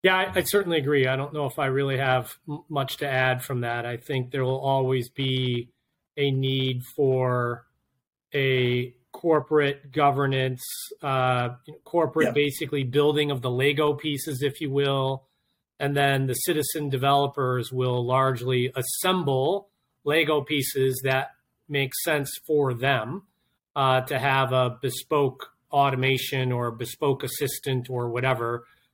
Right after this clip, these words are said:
Speaker 1: to do their portion of, uh, their role. But there's still gonna be a need for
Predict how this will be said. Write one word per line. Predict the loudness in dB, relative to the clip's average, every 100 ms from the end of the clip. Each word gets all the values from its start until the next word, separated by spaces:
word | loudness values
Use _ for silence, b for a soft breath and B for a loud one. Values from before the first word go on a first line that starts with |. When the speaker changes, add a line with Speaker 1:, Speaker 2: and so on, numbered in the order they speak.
| -12
Speaker 1:
to |
do | -4 0 0
their | 2 4 4
portion | 0 -2 -2 -2 -4 -6 -6 -6
of, | -2 -2 -4 -10 -18 _
uh, | -6 -6 -6 -8 -10
their | -2 0 2
role. | 0 -2 -2 -6 -16 _ _ _ _
But | -4
there's | -2 -2
still | 0 2 2
gonna | 2 2
be | 2
a | 2
need | 2 2 2 -2
for | -2 0 0 -2 -4